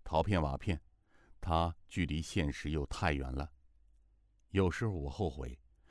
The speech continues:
还不如考个地质系去做一名地质队员。山南海北，大漠沙荒去找矿，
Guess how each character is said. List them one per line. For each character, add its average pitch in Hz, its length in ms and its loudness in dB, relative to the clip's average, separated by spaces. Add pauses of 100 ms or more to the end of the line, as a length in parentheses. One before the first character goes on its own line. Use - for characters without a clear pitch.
(160)
还 120 300 2
不 143 180 -4
如 110 240 0 (100)
考 - 280 -6
个 78 120 -2 (160)
地 104 220 0
质 80 160 -2
系 - 260 -6 (160)
去 - 240 -4
做 76 220 0
一 69 80 0
名 71 220 0
地 76 180 -4
质 73 100 -4
队 71 140 -4
员。 67 260 -2 (800)
山 87 260 4
南 82 160 4
海 76 220 0
北， 62 260 -8 (380)
大 85 220 8
漠 76 180 2
沙 80 240 4
荒 85 220 2
去 - 160 -6
找 65 180 -6
矿， - 260 0